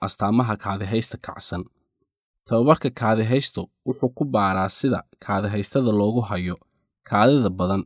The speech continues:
iyadoon la dareemayn wax degdega. La taliyaha kalkaaliyaha kaadi cishan waaga ama physiotherapy-ga kaadi cishan waaga haddii aad ka qabto wax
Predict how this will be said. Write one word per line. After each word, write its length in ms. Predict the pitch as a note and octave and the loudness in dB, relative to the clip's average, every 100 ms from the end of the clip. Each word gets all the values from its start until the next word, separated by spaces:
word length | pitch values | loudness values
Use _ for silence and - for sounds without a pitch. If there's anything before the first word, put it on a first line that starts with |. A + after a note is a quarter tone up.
| _ - | _ 2
iyadoon 340 | A#2+ B2 G2+ | 4 4 4
la 60 | F#2 | 0
dareemayn 540 | G2 G2+ A2 F#2+ F2 - _ _ _ _ _ _ | 0 4 4 4 0 -8 _ _ _ _ _ _
wax 140 | A2+ A#2+ | -2 0
degdega. 480 | G#2+ G#2+ F#2 E2+ F#2 - _ _ _ _ _ _ _ _ _ _ _ _ _ - | -2 -2 -2 -6 -6 -12 _ _ _ _ _ _ _ _ _ _ _ _ _ -6
La 100 | G#2 | -6
taliyaha 600 | - A2+ A#2 C3 C3 G2 - _ | -2 0 2 2 2 0 -2 _
kalkaaliyaha 720 | - F#2 - G2 G#2+ C3+ A#2 | -10 -10 -4 0 2 2 0
kaadi 340 | G2+ G#2 G2 G#2 G2 | -4 -4 -2 -4 -4
cishan 300 | G2 G2+ G2+ | -2 0 2
waaga 340 | A#2 G2+ F#2 F2 - | 4 2 -2 -6 -2
ama 220 | G2+ G#2+ | 2 2
physiotherapy-ga 1000 | - A#2+ A2+ A2 G#2+ - A#2+ A2 G#2+ F#2+ | 0 -4 -2 -4 -4 -2 0 0 -2 -4
kaadi 340 | - G2 G#2 A2+ - _ | -4 -4 -2 -2 -4 _
cishan 300 | G#2 - G2+ G#2+ | -6 -2 0 4
waaga 340 | A2+ G2 F#2 - _ - | 2 2 -6 -14 _ -14
haddii 260 | G#2 C#3+ | 0 2
aad 160 | C3 - | 2 -2
ka 100 | - | -8
qabto 360 | C#3 - - G#2+ E2+ | -6 -8 -6 -12 -10
wax 180 | - A#2 | -4 -4